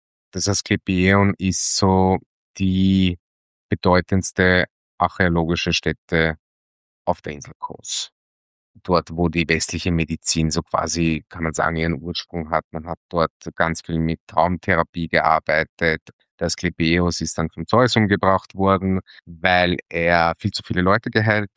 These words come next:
hat und dann hat, das hat dem Hades nicht gepasst. Und auf jeden Fall, ich finde diese, die, die Umgebung das Drumherum finde ich ja schon sehr, sehr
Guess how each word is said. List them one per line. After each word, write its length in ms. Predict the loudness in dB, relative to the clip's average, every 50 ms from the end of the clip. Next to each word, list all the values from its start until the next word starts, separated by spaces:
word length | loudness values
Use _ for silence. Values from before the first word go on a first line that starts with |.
| -2
hat 200 | -2 0 0 -2 -6 -10
und 220 | -8 -6 -6 -6 -8 _ _
dann 400 | -2 0 0 0 0 -2 -4 -6
hat, 120 | -6 -8
das 120 | -4 -4 -4
hat 120 | -2 -2
dem 140 | -2 -2 0
Hades 340 | 0 2 2 2 2 2 0
nicht 160 | 0 0 0
gepasst. 520 | -2 -2 0 0 0 0 0 0 -4 -8 _ _ _ _ _
Und 140 | 0 2 2
auf 100 | 4 4
jeden 200 | 6 6 6 4
Fall, 380 | 4 2 2 2 2 2 0 -2 _ _ _ _ _ _ _ _ _ _ _
ich 140 | -4 -2 2
finde 240 | 2 2 2 2 0 0
diese, 480 | 2 2 4 4 4 6 6 4 2 0 -2 _ -6
die, 300 | -4 -2 -2 -2 -2 -4 -6 _ -6
die 120 | -4 -2 0
Umgebung 880 | 0 -2 -2 -4 _ 2 4 4 4 4 4 2 2 2 2 0 -2 -4 _ _ _
das 200 | -8 -6 -6 -6
Drumherum 580 | -4 -2 -2 0 2 2 2 2 2 0 -2 -2
finde 300 | -2 -2 0 0 0 0
ich 100 | -2 0
ja 140 | 0 0 0
schon 200 | 0 -2 -2 -2
sehr, 280 | -2 0 2 2 2
sehr 160 | 2 0 -2